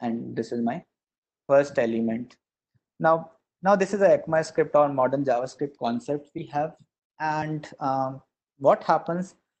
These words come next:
uh, this mute, if you mute, uh, change something, or if you, uh, your rec-, uh, I could say values are mutated or changed, in that case, sometimes we face issues. We have to use at the rate track and those stuff.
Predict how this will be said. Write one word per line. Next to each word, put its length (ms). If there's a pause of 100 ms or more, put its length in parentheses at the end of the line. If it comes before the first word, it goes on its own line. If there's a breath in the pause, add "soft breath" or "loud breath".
(440)
uh, 160
this 680
mute, 260 (400)
if 160
you 120
mute, 420
uh, 360 (140)
change 260
something, 440
or 140
if 140
you, 360 (160)
uh, 360 (220)
your 280
rec-, 160 (100)
uh, 280
I 120
could 180
say 120
values 420
are 180 (160)
mutated 600
or 140
changed, 420 (760)
in 160
that 320
case, 260
sometimes 520
we 80
face 300
issues. 340
We 100
have 220
to 100
use 180
at 200
the 60
rate 180 (120)
track 400
and 200
those 260
stuff. 320